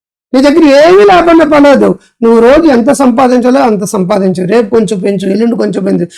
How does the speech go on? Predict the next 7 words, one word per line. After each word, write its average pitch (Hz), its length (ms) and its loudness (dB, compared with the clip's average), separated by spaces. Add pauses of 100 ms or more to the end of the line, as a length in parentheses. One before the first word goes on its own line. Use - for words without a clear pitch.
(140)
కొన్నాళ్ళకు 220 420 0
నువ్వు 220 160 0
డబ్బున్నవాడు 196 480 -2
అయిపోతావు. 175 520 -6 (120)
మ్యాట్రిక్స్, 202 720 -8 (440)
మనీ 190 200 -2
మంత్రాస్. 190 760 -6